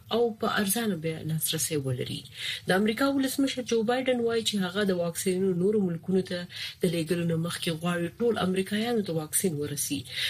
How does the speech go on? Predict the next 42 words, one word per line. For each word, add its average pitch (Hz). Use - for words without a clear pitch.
خو 185
د 165
بایدن 277
په 226
ادارې 185
له 180
دې 185
کبل 170
انتقادونه 165
زیات 160
شوي 262
دي 240
چې 214
هغه 165
ولې 202
د -
کووډ 208
ناینټین 175
واکسین 180
د -
ګاونډي 240
ملکونو 180
سره 196
نه 165
شریکوي 135
او 175
په 190
خاصه 240
توګه 196
د -
آسترازینیکا 175
واکسین 208
چې -
په 247
امریکا 269
کې 262
د -
استعمال 175
لپاره 170
نه 190
دی 156
منظور 139